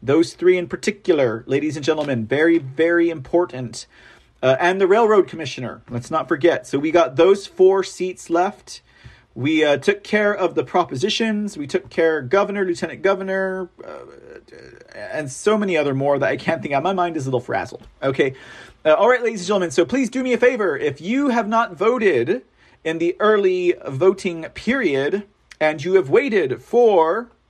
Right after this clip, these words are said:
Election Day, right? Okay. And you have, uh, friends and family, Texas folk, Texas kin,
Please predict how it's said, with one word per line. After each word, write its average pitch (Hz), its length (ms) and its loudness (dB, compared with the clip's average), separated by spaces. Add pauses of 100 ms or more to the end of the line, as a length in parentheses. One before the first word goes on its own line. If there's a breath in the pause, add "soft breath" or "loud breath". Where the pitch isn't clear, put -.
(220)
Election 135 520 -2
Day, 131 400 0 (180)
right? 139 480 -4 (100)
Okay. 143 480 0 (380 loud breath)
And 151 220 0
you 170 140 0
have, 165 380 2
uh, 143 280 2
friends 208 500 0
and 185 140 -2
family, 190 420 -2
Texas 190 420 -6
folk, 190 280 0
Texas 185 380 -4
kin, 175 460 -6